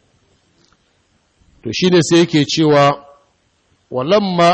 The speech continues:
أذن الله سبحانه وتعالى بالهجرة للرسول صلى الله عليه وآله وسلم أتى جبريل عليه السلام." Lokacin da Allah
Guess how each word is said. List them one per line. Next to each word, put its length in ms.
أذن 240
الله 480
سبحانه 600
وتعالى 720
بالهجرة 720
للرسول 720
صلى 340
الله 440
عليه 380
وآله 520
وسلم 500
أتى 380
جبريل 480
عليه 320
السلام." 460
Lokacin 480
da 120
Allah 640